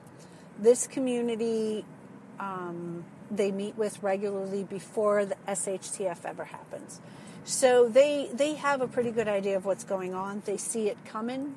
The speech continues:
because they have triggers that, um,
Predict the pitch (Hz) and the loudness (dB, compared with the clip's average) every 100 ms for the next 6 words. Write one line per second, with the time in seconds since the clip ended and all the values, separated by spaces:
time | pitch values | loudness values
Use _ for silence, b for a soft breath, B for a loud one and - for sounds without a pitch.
0 | - 208 - 185 180 190 185 190 180 - | -6 -6 -2 -4 -2 -2 -2 -4 -6 -4
1 | 214 233 262 - - - B B B B | 0 2 0 -4 -14 -16 B B B B
2 | - 190 175 180 180 - - - - - | -14 -8 -4 0 0 -2 -4 -4 -4 -8
3 | - 180 170 165 165 | -8 -6 -4 -6 -8